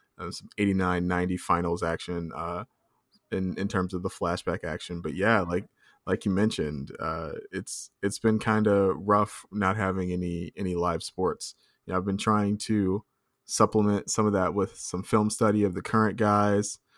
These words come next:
Um, been trying to, uh, do a lot of draft work, uh, that you guys will see up on the site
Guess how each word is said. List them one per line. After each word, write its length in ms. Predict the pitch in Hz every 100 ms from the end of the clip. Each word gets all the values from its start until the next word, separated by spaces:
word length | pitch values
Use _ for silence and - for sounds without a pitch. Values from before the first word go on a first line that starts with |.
| _ _
Um, 460 | 101 87 82 82 - _ _
been 300 | 104 95 92
trying 520 | - - 98 95 95 98
to, 460 | - 95 90 90 - _ _
uh, 160 | 92 80 78 - _ -
do 220 | 104 107 104
a 20 |
lot 200 | 101 92
of 80 | 87
draft 400 | 98 104 107 110
work, 400 | 101 101 - - _ _ _
uh, 140 | 95 90
that 360 | 92 87 82
you 100 | 101
guys 240 | 98 90 95
will 80 | 92
see 540 | - 95 92 92 101 -
up 140 | 110
on 140 | 101 90
the 60 |
site 380 | 85 - 92 95